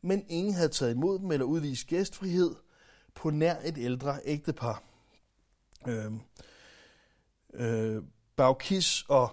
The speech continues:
Philemon. Og derefter så udraderede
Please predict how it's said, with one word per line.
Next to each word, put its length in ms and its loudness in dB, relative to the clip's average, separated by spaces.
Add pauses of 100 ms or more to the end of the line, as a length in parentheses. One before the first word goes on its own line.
(120)
Philemon. 600 0 (2000)
Og 120 0
derefter 360 10
så 160 2
udraderede 760 6